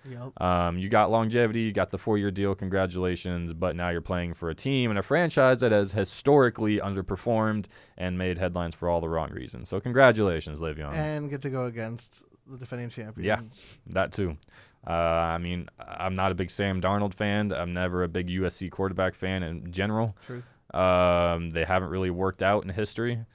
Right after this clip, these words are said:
Speaker 2: Carson Palmer is probably one of the bright notes,
Speaker 1: Best.
Speaker 2: and, and that's not good.
Speaker 1: Love 'em all.
Speaker 2: <laughs> That's not good.
Speaker 1: Love 'em all.
Speaker 2: Uh, got Matt Barkley, Matt Leinart in there. List goes on. We got a big U S C fan, uh, at the Berg. His name is Peyton Barons, and,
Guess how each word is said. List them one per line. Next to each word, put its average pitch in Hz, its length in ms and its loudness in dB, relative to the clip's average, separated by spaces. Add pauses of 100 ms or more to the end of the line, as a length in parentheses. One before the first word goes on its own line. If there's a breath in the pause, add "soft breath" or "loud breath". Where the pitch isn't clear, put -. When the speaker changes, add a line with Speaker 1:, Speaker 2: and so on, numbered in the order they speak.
(260 soft breath)
Speaker 2:
Carson 95 320 -2
Palmer 101 240 0
is 92 100 -4
probably 98 260 2
one 95 140 -2
of 90 60 -6
the 87 40 -6
bright 90 300 0
notes, 104 440 -4
Speaker 1:
Best. 143 340 -12
Speaker 2:
and, 87 420 -8 (260)
and 85 160 -8
that's 87 220 -4
not 87 220 -4
good. 104 320 0
Speaker 1:
Love - 140 -6
'em 127 60 -6
all. 135 320 -6
Speaker 2:
<laughs> 90 220 -4
That's - 260 -4
not - 400 -2
good. 135 280 2
Speaker 1:
Love 156 40 -4
'em 156 60 -4
all. 143 160 -2 (340 loud breath)
Speaker 2:
Uh, 92 540 6
got 82 200 0
Matt 85 180 -2
Barkley, 113 400 4
Matt 87 220 2
Leinart 110 360 2
in 107 60 -2
there. 95 160 0
List 107 240 -2
goes 98 200 2
on. 92 280 2
We 90 80 -4
got 90 120 0
a 82 40 -4
big 92 180 -6
U 92 160 -4
S 85 80 -6
C 101 160 -6
fan, 87 400 -6 (300 soft breath)
uh, 82 420 2
at 82 140 -6
the 82 80 -8
Berg. 82 380 -2
His 80 120 -6
name 85 180 -4
is 80 80 -8
Peyton 80 300 -6
Barons, 80 480 -2
and, 76 220 -10